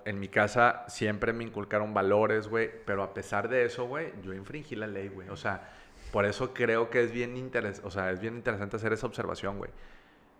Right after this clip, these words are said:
Yo infringí la ley. O sea, a mí me dijeron, me,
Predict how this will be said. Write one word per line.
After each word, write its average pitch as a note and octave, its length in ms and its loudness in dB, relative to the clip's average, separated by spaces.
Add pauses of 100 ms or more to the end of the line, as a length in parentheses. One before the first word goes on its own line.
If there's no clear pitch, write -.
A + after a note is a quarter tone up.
(1400)
Yo - 160 0
infringí G#2+ 320 -2
la G#2+ 100 -2
ley. F2 180 -6 (120)
O F#2+ 80 -6
sea, F#2 420 0
a - 40 -10
mí F#2 100 -6
me G#2 80 -6
dijeron, A#2+ 480 0
me, G#2 220 -6